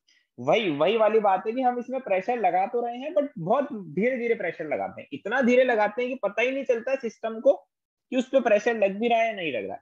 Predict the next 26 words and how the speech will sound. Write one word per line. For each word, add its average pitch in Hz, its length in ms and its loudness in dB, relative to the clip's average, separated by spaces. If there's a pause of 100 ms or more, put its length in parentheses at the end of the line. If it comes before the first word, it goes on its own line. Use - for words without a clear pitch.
(100)
इरिवर्सिबल 285 680 2
में 269 120 -2
क्या 254 140 0
होता 233 220 -2
है, 302 80 -6 (260)
बहुत 143 1000 0 (140)
बड़े 196 260 4
amount 233 380 0
में 190 100 -6
हम 170 120 -12
pressure 120 320 -2
को 107 100 -8
लगाते 95 400 -8
हैं। - 60 -20 (1900)
तो 247 400 6
major 170 500 4
डिफरेंस 233 600 -2
था 247 160 4
वो 254 120 6
क्लियर 240 260 4
हो 240 80 6
गया 277 120 6
रिवर्सिबल 220 500 2
या 240 80 4
इरिवर्सिबल 214 560 -4
में? 269 120 -14